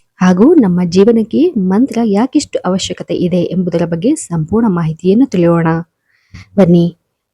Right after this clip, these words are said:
ಪ್ರತಿನಿತ್ಯ ಮಾಡುವ ಪೂಜೆಯಲ್ಲಿ ತನ್ಮಯತೆ ಇಲ್ಲ ಅಂದ್ರೆ ಅದು ಪೂಜೆ ಅಂತ ಅನ್ಸ್ಕೊಳ್ಳೋದೇ ಇಲ್ಲ. ನಾವು ಮಾಡುವ ವ್ರತ ನಿಯಮಗಳು ಆಲಸ್ಯವನ್ನು ದೂರ ಮಾಡಿ ನಮ್ಮ ಉನ್ನತಿಗೆ ಏರಿಸಿ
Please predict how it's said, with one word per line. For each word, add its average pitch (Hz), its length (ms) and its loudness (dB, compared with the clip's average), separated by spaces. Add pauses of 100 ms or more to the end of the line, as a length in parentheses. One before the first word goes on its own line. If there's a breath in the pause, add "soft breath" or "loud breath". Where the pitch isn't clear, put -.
(120)
ಪ್ರತಿನಿತ್ಯ 233 600 2
ಮಾಡುವ 208 440 2
ಪೂಜೆಯಲ್ಲಿ 202 680 2 (100)
ತನ್ಮಯತೆ 233 600 2
ಇಲ್ಲ 180 320 -4
ಅಂದ್ರೆ 240 420 0 (560 soft breath)
ಅದು 202 180 0
ಪೂಜೆ 202 320 4
ಅಂತ 180 260 -2 (100)
ಅನ್ಸ್ಕೊಳ್ಳೋದೇ 175 500 -2
ಇಲ್ಲ. 170 220 0 (560)
ನಾವು 175 300 -2
ಮಾಡುವ 180 380 0
ವ್ರತ 180 260 -2 (160)
ನಿಯಮಗಳು 208 600 2 (100)
ಆಲಸ್ಯವನ್ನು 208 720 -2
ದೂರ 175 200 -2
ಮಾಡಿ 170 420 0
ನಮ್ಮ 190 340 -2
ಉನ್ನತಿಗೆ 247 380 2
ಏರಿಸಿ 185 440 0